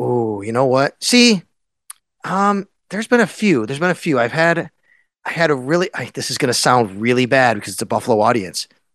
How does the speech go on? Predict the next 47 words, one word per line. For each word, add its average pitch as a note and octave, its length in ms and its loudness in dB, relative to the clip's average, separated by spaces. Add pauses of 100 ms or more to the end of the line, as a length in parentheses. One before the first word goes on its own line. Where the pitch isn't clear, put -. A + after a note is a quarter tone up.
(120)
I - 60 -4
had F3 60 0
a F#3+ 80 4
great C3+ 560 0
sandwich D3 520 0 (100)
at C#3+ 160 0
the - 60 -10
Pittsford D3 320 0
pub C3+ 220 0
called B2 340 2
the B2+ 100 2
Brady. A2 640 -4 (400)
And D3+ 240 0
she, - 240 2
and F3 140 4
the E3+ 60 6
waitress G3 360 2
said, F#3+ 180 4
"It D#3+ 60 2
is D3+ 160 0
not F3 260 2
named F#3 240 0
after E3 160 -4
Tom D#3+ 260 -2
Brady. C#3+ 420 -4 (540)
It C#3+ 140 -4
is C3+ 80 -2
actually E3 280 0
named D3+ 200 0
after C3+ 160 -4
the C#3 120 -6
owner's C#3 520 -4
son, G#2 420 0 (340)
whose C3 180 -2
name D3 120 2
is B2+ 80 -2
Brady." G#2+ 380 -6
And C3 100 0
it D3 80 -2
was C#3+ 140 0
like, C#3+ 160 2
it's C#3 120 -4
like F3 100 -2
a - 40 -2
steak - 280 0
sandwich, D3 380 -2
basically, A2 600 -4